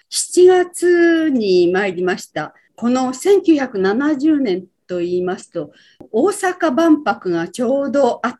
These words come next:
た時期なんですよね。私はね、あの、早稲田大学の英文科を出て、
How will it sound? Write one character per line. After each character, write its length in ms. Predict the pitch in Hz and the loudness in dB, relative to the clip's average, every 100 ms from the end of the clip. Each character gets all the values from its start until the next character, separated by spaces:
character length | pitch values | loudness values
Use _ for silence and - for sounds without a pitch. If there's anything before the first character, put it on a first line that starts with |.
| _ | _
た 140 | - 180 | -8 -8
時 160 | 180 | -10
期 120 | 190 190 | -8 -6
な 160 | 160 | -4
ん 80 | 160 | -4
で 100 | 160 | -6
す 140 | 160 | -6
よ 100 | 170 | -4
ね。 180 | 214 453 - _ _ _ | -2 -4 -6 _ _ _
私 580 | 214 226 359 - - 330 | -10 -6 -6 -8 -2 0
は 140 | 302 | 2
ね、 200 | 285 269 | 0 -2
あ 120 | 196 | -2
の、 560 | 185 180 165 160 151 - 185 - | -2 -2 -2 -4 -6 -10 -16 -12
早 240 | - 262 392 | -8 -4 0
稲 40 | |
田 120 | 349 | 2
大 260 | 330 349 330 | 2 4 2
学 300 | 240 247 202 | 2 -4 -4
の 120 | 196 | -2
英 200 | 202 302 | 2 2
文 240 | 247 302 294 | 4 2 2
科 140 | 247 | -2
を 80 | 233 | -4
出 180 | 254 277 | -6 -6
て、 400 | - 185 180 | 0 0 0